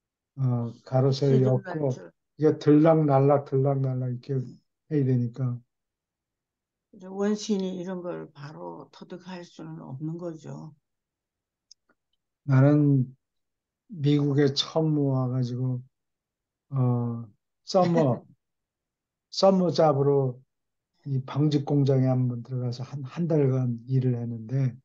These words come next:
Speaker 1: 이게 이 천 짜는 기계예요.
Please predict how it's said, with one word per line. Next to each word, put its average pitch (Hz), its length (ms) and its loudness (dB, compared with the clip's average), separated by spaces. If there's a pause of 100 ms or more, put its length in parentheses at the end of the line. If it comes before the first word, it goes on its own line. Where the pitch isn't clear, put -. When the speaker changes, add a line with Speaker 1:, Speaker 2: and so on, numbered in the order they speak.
(1300)
Speaker 1:
이게 147 600 4 (260)
이 135 360 0 (1800)
천 196 340 2
짜는 156 380 4
기계예요. 131 800 2